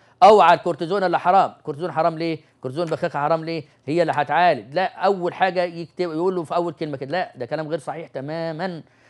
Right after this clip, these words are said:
البخاخات الكورتيزون للمرضى الحساسية جزء أساسي في العلاج،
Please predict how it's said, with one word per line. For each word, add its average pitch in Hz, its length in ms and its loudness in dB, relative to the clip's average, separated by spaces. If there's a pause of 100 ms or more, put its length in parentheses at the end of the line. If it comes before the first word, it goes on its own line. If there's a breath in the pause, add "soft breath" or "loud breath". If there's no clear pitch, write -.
(160 soft breath)
البخاخات 147 560 -4
الكورتيزون 147 640 -8
للمرضى 131 600 -8
الحساسية 135 840 -4
جزء 143 300 -12
أساسي 127 520 -6
في 120 100 -16
العلاج، 131 520 0